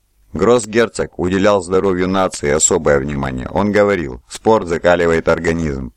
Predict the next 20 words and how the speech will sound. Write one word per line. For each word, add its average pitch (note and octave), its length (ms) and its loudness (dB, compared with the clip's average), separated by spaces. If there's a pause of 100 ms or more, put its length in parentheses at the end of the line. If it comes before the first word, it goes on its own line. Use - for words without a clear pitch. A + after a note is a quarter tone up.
(160)
готовит G2+ 480 2
его F2+ 180 4
к D#2+ 80 -6
борьбе. D#2 480 0 (140)
В C#2+ 100 -8
здоровом G2+ 460 2
теле G2 280 0
живёт D#2 320 -2
здоровый F2 440 2
дух. D#2 360 -6 (280)
Спорт A#2 440 0
способствует F#2+ 800 -2
выработке F#2 500 -2
дисциплины, F2 800 -4
которая G#2 360 0
является F#2 640 2
одной F#2 280 0
из E2+ 80 -2
лучших E2+ 400 -2
черт F#2 320 0